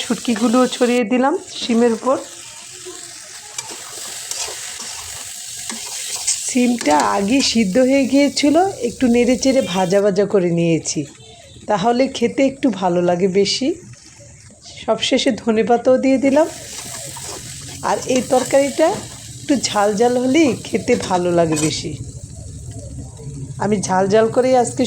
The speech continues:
শুটকির তরকারিটা রেঁধে নিয়েছি। কম তেলের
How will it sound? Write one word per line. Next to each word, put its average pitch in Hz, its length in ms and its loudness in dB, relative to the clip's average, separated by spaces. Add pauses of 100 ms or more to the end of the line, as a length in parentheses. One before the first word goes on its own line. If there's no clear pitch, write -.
শুটকির - 400 -6
তরকারিটা 254 480 2
রেঁধে 240 260 2
নিয়েছি। 262 360 2 (4000)
কম 220 160 2 (120)
তেলের 269 320 2